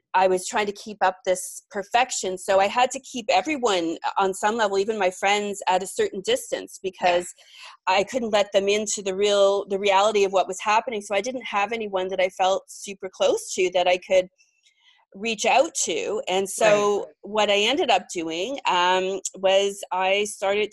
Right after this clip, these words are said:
Speaker 1: to, uh, make friends with white wine.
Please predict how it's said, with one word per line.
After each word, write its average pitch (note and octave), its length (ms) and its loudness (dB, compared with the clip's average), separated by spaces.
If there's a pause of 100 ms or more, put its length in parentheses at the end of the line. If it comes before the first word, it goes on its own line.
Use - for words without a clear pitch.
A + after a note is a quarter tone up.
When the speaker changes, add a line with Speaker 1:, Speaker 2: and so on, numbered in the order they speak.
Speaker 1:
to, G#3+ 580 -6
uh, G#3 400 2
make G#3+ 220 -2
friends A3 400 -4
with G#3+ 180 -4 (120)
white G#3 280 0
wine. G#3+ 480 -2